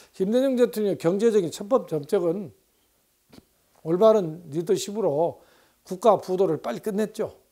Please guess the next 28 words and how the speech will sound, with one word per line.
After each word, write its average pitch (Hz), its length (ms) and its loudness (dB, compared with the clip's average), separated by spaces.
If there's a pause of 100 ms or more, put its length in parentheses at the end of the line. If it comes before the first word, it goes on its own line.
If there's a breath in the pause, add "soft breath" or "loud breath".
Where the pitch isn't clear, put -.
(520)
우리 165 140 -6
국민들 185 440 0
근무기 185 360 4
운동, 175 440 2 (220)
어, 107 280 -20 (360 soft breath)
정말 233 320 4
우리 220 160 4
국민들이 202 720 -2 (120 soft breath)
주체적으로 190 720 0
한 214 200 -12
거죠. 294 360 -4 (220)
어, 95 260 -20 (180)
그렇지만 196 240 -4
또 208 80 2
리더십 175 440 2
없이는 175 280 -2
또 143 80 -8
그런 151 160 -10
게 131 60 -10
쉽게 - 240 -12
안 110 140 -14
되죠. 156 400 -8 (260 soft breath)
어, 101 220 -20 (300 soft breath)
리더십과 170 520 2
우리 151 160 -4
국민들의 151 680 -4 (380 soft breath)
정말 180 460 2
그 156 420 -2